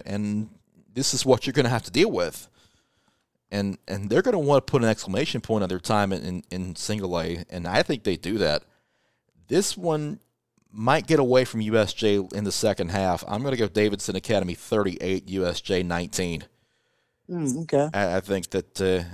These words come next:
Speaker 1: Davidson Academy's that good, and, and there's a little bit of a gap between these two teams, more so this year than last. And, and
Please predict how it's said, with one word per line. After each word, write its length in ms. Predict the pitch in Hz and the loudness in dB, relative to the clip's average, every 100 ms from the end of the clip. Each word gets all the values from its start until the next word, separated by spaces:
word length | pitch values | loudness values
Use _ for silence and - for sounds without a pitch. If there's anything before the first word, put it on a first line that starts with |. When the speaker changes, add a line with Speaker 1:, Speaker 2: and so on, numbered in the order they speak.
| - - | -18 -10
Speaker 1:
Davidson 400 | 101 98 95 95 | -4 -4 -2 -6
Academy's 420 | 87 101 92 87 | -2 -2 0 -2
that 220 | 101 87 101 | -2 -2 -2
good, 160 | 95 | -4
and, 100 | 87 | -4
and 140 | 87 - | -6 -6
there's 260 | 101 101 | -6 -4
a 60 | 95 | -2
little 200 | 104 107 | -2 0
bit 140 | 98 | 0
of 80 | 90 | 0
a 60 | 85 | -2
gap 320 | 82 92 87 | 0 0 0
between 200 | 98 92 | -6 -6
these 140 | 85 | -6
two 160 | - 82 | -6 -6
teams, 400 | 85 80 73 - _ _ _ _ _ _ _ | -6 -6 -8 -14 _ _ _ _ _ _ _
more 240 | 104 104 98 | -6 -4 -2
so 200 | 107 90 | -2 0
this 260 | 101 - | -2 -2
year 80 | 95 | -6
than 220 | 85 82 | -8 -8
last. 480 | 82 82 78 - - _ _ _ _ _ _ | -4 -4 -4 -6 -8 _ _ _ _ _ _
And, 100 | - | -10
and 360 | 92 65 90 | -8 -6 -8